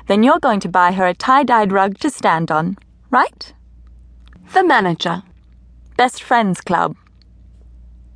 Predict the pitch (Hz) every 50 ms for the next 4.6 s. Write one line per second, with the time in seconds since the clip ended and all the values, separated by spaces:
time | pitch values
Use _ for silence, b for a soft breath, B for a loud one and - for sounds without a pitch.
0 | - - - - - _ _ b b b b b b b b - - 240 240 233
1 | 247 247 - 240 226 214 196 - 170 165 - - - - - B B B B B
2 | B B B - 196 202 208 190 190 175 - - - 247 240 240 - - - 226
3 | - - 214 196 196 185 190 185 185 185 - 170 185 190 190 165 175 - 185 160
4 | 165 - - - 170 165 156 151 165 175 180